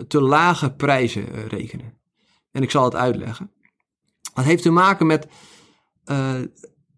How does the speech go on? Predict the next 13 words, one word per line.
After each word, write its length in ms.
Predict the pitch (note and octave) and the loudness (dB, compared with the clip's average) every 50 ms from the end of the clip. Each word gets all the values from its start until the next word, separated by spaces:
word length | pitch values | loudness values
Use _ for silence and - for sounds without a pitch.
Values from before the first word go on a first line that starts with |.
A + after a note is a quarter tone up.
| _ _ _ | _ _ _
ze 340 | - - - D#3 C#3+ - _ _ | -14 -8 -6 -6 -6 -6 _ _
kennen 300 | - F3 F3+ F3+ E3+ D3+ | 0 0 2 2 2 2
het 120 | D3 C#3 | 0 -2
verschil 460 | - C#3 - - - - A3 A3+ G#3 D#3 | -4 -6 -6 -4 0 2 2 2 4 2
niet, 200 | C3+ C#3 C#3 - | 2 0 -2 -2
ze, 180 | - C#3 - | -4 -4 -4
of 100 | - - | -4 -6
ze 120 | - - - | -8 -8 -4
onderscheiden 640 | D3+ C3+ B2+ A#2+ A#2+ - - E3+ F#3 G#3+ G#3+ F#3 | -2 0 0 0 -2 -2 0 2 2 4 4 2
het 100 | D3 B2 | 2 0
verschil 320 | A2+ - - - G3+ F#3 D#3+ | -2 -4 -4 0 0 2 2
niet 180 | C#3 C3+ C#3 C#3 | 2 0 0 -2
tussen, 400 | D3 C3+ A#2+ - - A#2+ A2+ | -2 -2 -2 -2 -2 -4 -4